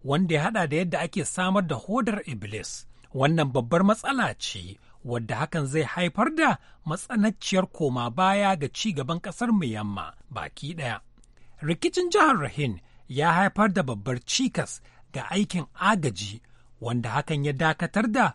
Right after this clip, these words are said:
gudanar da ayyukan a yankin. Gwamnatin Amurka na nuna rashin jin daɗinta na wani lokaci, amma riƙe matsayinta na ƙawance don taimaka ma al'ummar Myanmar su warware matsalolinsu da ke tsakani a jihar Rakhine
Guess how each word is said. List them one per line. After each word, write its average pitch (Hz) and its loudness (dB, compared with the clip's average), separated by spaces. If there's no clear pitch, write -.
gudanar 139 -2
da - -4
ayyukan 208 0
a 117 -6
yankin. 104 -8
Gwamnatin 285 0
Amurka 220 2
na 165 2
nuna 233 4
rashin 214 0
jin 190 2
daɗinta 262 0
na 120 -4
wani 123 0
lokaci, 139 -2
amma 131 2
riƙe 190 0
matsayinta 208 2
na 175 -2
ƙawance 110 -6
don 131 -2
taimaka 170 0
ma 156 0
al'ummar 214 4
Myanmar 175 2
su - -10
warware 160 4
matsalolinsu 208 2
da 156 -4
ke - -8
tsakani 139 -2
a 135 -8
jihar 196 -2
Rakhine 120 -2